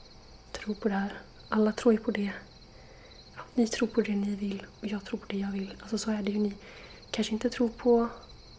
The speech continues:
det jag tror på, men jag tror i alla fall att, eh, vi alla har, eh, skydds-, en skyddsängel eller skyddsänglar. Så jag tänker att jag ska hämta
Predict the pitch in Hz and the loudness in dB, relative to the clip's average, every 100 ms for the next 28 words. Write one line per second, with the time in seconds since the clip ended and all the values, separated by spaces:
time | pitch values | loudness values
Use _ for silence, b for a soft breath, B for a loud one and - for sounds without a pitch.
0 | - - - - 233 226 220 240 220 233 | -20 -20 -20 -4 2 2 2 -2 2 2
1 | - B - 233 233 240 214 208 220 208 | 2 B -2 2 4 4 4 4 2 2
2 | 202 - - 208 214 - 220 208 214 - | -2 -8 -4 0 0 0 0 0 0 -2
3 | 208 202 196 - - B B B - 208 | -2 -2 -6 -10 -16 B B B -4 -2
4 | 202 - 226 - - - - - 220 - | 0 0 0 -2 -10 -12 -12 0 2 2
5 | 226 - 202 208 220 220 214 233 - - | -6 -4 -2 2 2 2 0 -4 -6 0
6 | 220 233 233 233 240 B B - - 254 | 2 4 4 2 -4 B B -6 0 2
7 | 240 233 240 - - - - - - - | 2 0 -6 -12 -14 -14 -14 -12 -14 -10
8 | - 233 - 233 233 - 226 - 226 220 | -10 -6 -2 -2 -2 -2 -2 -2 -2 -4
9 | - 240 | -6 -8